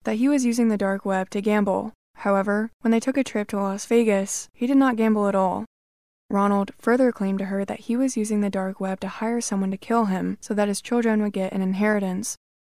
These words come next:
When asked about the track phone, the girlfriend said she found it for the first time while on the trip and did throw it in the pool because she thought Ronald was using it to secretly talk to other women.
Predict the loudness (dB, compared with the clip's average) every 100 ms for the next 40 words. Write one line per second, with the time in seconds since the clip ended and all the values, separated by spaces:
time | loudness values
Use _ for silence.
0 | 0 2 4 2 0 -2 -2 -2 -4 -4
1 | -4 -4 -2 0 -2 -2 0 2 2 0
2 | -2 -2 -4 -4 -6 -4 -2 -2 -4 -6
3 | -6 -2 -2 -2 -4 -4 -2 0 0 -2
4 | -2 0 -2 -2 -2 -2 -6 -6 0 2
5 | 2 0 -2 0 2 0 -2 -2 -2 -2
6 | -6 -6 -4 -2 -2 2 2 2 0 0
7 | 0 -2 -2 -2 -2 -4 -6 -2 -2 -2
8 | -2 -2 -2 -4 -4 -6 -4 -2 0 2
9 | 2 0